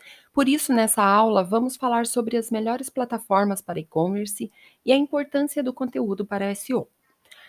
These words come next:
Antes de entrar no assunto S E O, vamos dar uma passada sobre as melhores plataformas para a criação e gestão de lojas virtuais.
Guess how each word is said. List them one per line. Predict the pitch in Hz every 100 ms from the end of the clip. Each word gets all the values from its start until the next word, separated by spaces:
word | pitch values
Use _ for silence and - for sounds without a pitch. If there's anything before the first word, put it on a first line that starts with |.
| _ 311
Antes | 453 -
de | 370
entrar | 320 294 254
no | 226
assunto | 208 190 180
S | 160 -
E | 165
O, | 190 180
vamos | 196 240
dar | 233 233
uma | 233
passada | 214 214 - 196 196 190
sobre | 208 202
as | 202
melhores | 214 233 302 -
plataformas | - 262 220 - 190 202 202
para | 208 202
a |
criação | 208 202 202 202 220
e | 233
gestão | 233 220 208 196
de |
lojas | 202 180 165 190 180
virtuais. | 180 - 202 - - -